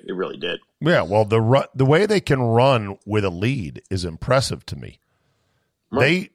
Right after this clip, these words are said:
Speaker 2: They, the
Speaker 1: Right.
Speaker 2: Scott Turner's scheme, I, you and I, I think, had our, had, had our fill of the old man Norville at the
Speaker 1: Yeah.
Speaker 2: end of his tenure here.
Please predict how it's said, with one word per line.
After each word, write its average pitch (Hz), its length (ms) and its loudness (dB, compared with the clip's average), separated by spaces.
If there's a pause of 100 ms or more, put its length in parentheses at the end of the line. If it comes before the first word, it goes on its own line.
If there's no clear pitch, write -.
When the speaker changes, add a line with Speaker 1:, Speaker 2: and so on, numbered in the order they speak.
Speaker 2:
They, 123 120 0
the 131 160 2
Speaker 1:
Right. - 180 -16
Speaker 2:
Scott - 360 0
Turner's 185 360 2
scheme, 143 500 -2
I, - 140 -4 (300)
you 147 180 2
and 170 100 2
I, 151 220 4
I 123 40 4
think, 131 260 -2
had 113 120 4
our, 113 300 4
had, 110 200 0
had 120 260 2
our 110 140 4
fill 123 360 0
of 120 80 2
the 101 120 0
old 113 220 2
man 117 360 2
Norville 117 480 2 (560)
at 110 220 0
the 107 80 -4
Speaker 1:
Yeah. 113 100 4
Speaker 2:
end 117 120 -2
of 120 60 2
his 113 120 -2
tenure 123 400 2
here. 123 340 0